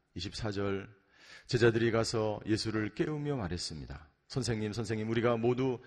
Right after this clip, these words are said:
빠져 죽게 생겼습니다." 그러자 예수께서 일어나 바람과 파도를 꾸짖으시니 폭풍이 멈추고 호수가 잔잔해졌습니다. 그리고 나서 예수님이 제자들에게 한 말씀 하십니다.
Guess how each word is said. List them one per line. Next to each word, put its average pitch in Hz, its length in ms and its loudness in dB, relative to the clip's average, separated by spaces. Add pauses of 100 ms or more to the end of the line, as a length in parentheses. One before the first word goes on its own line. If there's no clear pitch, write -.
(240)
빠져 151 420 4
죽게 139 360 -2
생겼습니다." 104 680 -4
그러자 107 260 4
예수께서 113 340 0
일어나 120 380 4 (420)
바람과 156 640 2
파도를 139 640 0
꾸짖으시니 120 720 -6 (1200)
폭풍이 185 440 2
멈추고 123 460 2
호수가 113 500 -2 (500)
잔잔해졌습니다. 85 1200 -6 (420)
그리고 110 240 2
나서 104 260 2
예수님이 98 360 0
제자들에게 123 760 0 (340)
한 202 180 -6
말씀 165 400 -2
하십니다. 110 520 -6